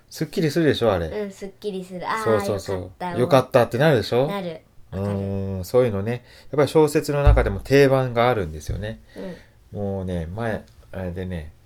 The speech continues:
Speaker 1: 実はね、もう買って、その次の次ぐらい読もうかなと <laughs> 思ってるのね、
Speaker 2: うん。
Speaker 1: もう先買っちゃいましたよ。
Speaker 2: え、もう買ってたん？
Speaker 1: あそこ、うん、そうそう、買った、買った、買った。あのね、
Speaker 2: あー。
Speaker 1: 横溝正史っていう人のね、
Speaker 2: うん。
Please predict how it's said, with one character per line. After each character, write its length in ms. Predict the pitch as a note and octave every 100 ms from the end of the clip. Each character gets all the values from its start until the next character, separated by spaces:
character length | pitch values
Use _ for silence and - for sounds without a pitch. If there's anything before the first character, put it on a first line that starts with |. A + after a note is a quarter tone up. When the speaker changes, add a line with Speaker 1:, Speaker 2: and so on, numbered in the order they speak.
| _ - - - - - -
Speaker 1:
実 200 | - G2+
は 80 | F#2+
ね、 100 | F2
も 180 | F#2 F#2+
う 40 |
買 160 | - G2
っ 40 |
て、 240 | - - F#2 - _ - -
そ 320 | - - G#2
の 100 | F#2
次 180 | A2+ G#2+
の 100 | G#2+
次 260 | A2 A2
ぐ 100 | A2
ら 80 | G#2
い 60 | F2+
読 140 | F#2+
も 120 | G2+
う 20 |
か 120 | F#2 F2+
な 160 | F2
と 100 | F2
<laughs> 320 | E2 - D3 -
思 80 | -
っ 60 |
て 220 | - -
る 60 | G2+
の 80 | F2+
ね、 180 | F2 - - - G#3+
Speaker 2:
う 0 |
ん。 40 |
Speaker 1:
も 120 | A#2
う 40 | G2
先 240 | F#2+ F#2+
買 140 | F#2 G2
っ 40 |
ち 100 | -
ゃ 40 | A#2
い 40 |
ま 100 | A2+
し 100 | G#2+
た 100 | -
よ。 100 | C#2+ - -
Speaker 2:
え、 180 | A3 - A#3+
も 100 | A#3
う 20 |
買 140 | A#3
っ 40 | G#3
て 120 | G3+
た 140 | F#3+
ん？ 120 | E3+ - C3
Speaker 1:
あ 60 | B2+
そ 100 | -
こ、 300 | B2 G#2 -
う 300 | G#2+ G2 F#2
ん、 40 | F2
そ 140 | E2
う 40 |
そ 120 | D2 -
う、 40 |
買 140 | -
っ 40 | -
た、 200 | - E2+
買 120 | -
っ 40 | -
た、 80 | -
買 80 | D2+
っ 40 | -
た。 180 | - - _ -
あ 160 | F2
の 80 | F2+
ね、 80 | F2
Speaker 2:
あ 20 |
ー。 40 |
Speaker 1:
横 240 | G#2 A#2+ F3
溝 200 | C3+ G#2+
正 280 | - A2+ G2+
史 140 | D#2+
っ 40 |
て 160 | D2+ -
い 80 | D2
う 60 |
人 160 | D2 -
の 120 | D#2
ね、 220 | G2+ B2+ - _ - - -
Speaker 2:
う 60 | G#3
ん。 140 | F#3+